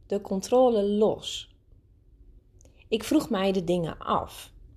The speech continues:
Als ik bijvoorbeeld een punctie, eh, gepland had staan, dan was het niet van: oh, ik vind het doodeng. En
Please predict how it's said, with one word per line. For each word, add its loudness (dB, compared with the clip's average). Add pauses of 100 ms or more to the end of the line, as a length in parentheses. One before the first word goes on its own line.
(300)
Als 0
ik 0
bijvoorbeeld 4
een -2
punctie, -2 (120)
eh, -6
gepland -2
had -8
staan, -4 (520)
dan 0
was 4
het 0
niet 4
van: -4
oh, 8 (440)
ik -14
vind -2
het -6
doodeng. 2
En 0